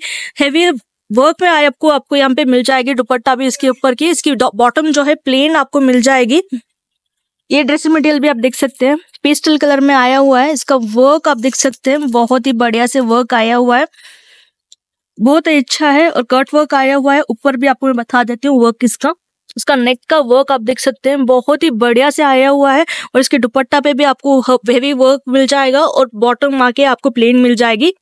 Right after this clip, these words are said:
ये आप ड्रेस मटेरियल आप देख सकते हैं, बहुत ही बढ़िया से आया हुआ है। इसके ऊपर का जो वर्क आया हुआ है, आपको पूरा का पूरा मोती वर्क आपको मिल जाएगा, आप जैसे कि आप देख सकते हैं। पूरा का पूरा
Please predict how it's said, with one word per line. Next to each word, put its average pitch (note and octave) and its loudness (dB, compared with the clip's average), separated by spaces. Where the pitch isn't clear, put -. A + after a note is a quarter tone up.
ये C#4+ 2
आप C#4 0
ड्रेस B3+ 0
मटेरियल C4+ 2
आप C4 -2
देख A3+ -4
सकते C4+ -2
हैं, C4 -2
बहुत B3 0
ही C4 0
बढ़िया A#3+ 2
से B3 0
आया A#3+ 2
हुआ B3 4
है। C4+ 2
इसके C4 -2
ऊपर B3+ 0
का B3+ -2
जो A#3+ -2
वर्क A#3 -2
आया B3+ 0
हुआ B3 0
है, C4+ 0
आपको A#3+ -4
पूरा C4 0
का C#4+ -2
पूरा C4 -2
मोती B3 -2
वर्क B3+ 0
आपको C4 -4
मिल B3 0
जाएगा, A#3+ 0
आप B3+ -2
जैसे A#3 -2
कि B3+ -2
आप B3+ -2
देख G#3+ -2
सकते B3 -2
हैं। D4+ -2
पूरा E4 2
का C#4 0
पूरा E4+ 0